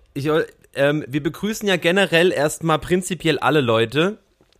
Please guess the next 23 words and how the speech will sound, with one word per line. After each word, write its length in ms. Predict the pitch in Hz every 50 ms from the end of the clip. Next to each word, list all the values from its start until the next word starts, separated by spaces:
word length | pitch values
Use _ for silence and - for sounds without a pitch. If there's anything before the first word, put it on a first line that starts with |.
| - -
aber 260 | - 117 127 147 151
wir 100 | 143 151
begrüßen 520 | 139 156 131 - - 185 196 185 - 175 143
heute 260 | 151 156 196 196 202
mal 200 | 185 175 165 147
auf 160 | 131 151 -
jeden 280 | - 151 160 175 196 180
Fall 240 | - 175 151 147 147
nicht. 240 | 165 196 190 - _ _
Ey, 120 | - 120 117
das 160 | - - -
können 140 | - 208 185
wir 40 | 151
eigentlich 160 | 165 156 165
auch, 160 | 139 127 -
auch 320 | - 110 - - 156 175
einführen, 480 | - - 107 117 123 - - 160 151 147
wen 160 | 139 151 151
wir 80 | 143 147
diese 300 | 123 156 190 196 185 151
Woche 180 | 160 151 143
nicht 280 | 156 - - - - -
begrüßen. 600 | 180 165 - - 185 202 208 - - 127 143 165